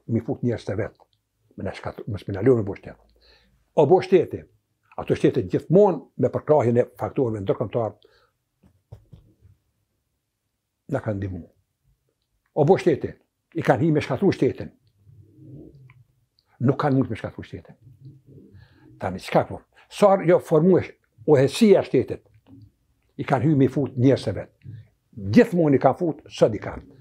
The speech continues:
Si në Tiranë, si në Prishtinë. Për fatin tonë keq. Kjo është fatkësia jona.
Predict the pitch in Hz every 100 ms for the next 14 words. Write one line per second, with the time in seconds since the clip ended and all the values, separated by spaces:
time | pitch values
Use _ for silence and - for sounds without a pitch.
0 | - - 160 123 113 110 - 139 135 -
1 | - - - - - - - - 135 -
2 | - - - _ _ _ _ _ _ _
3 | _ _ _ _ _ _ _ _ 117 -
4 | 127 - - 135 110 95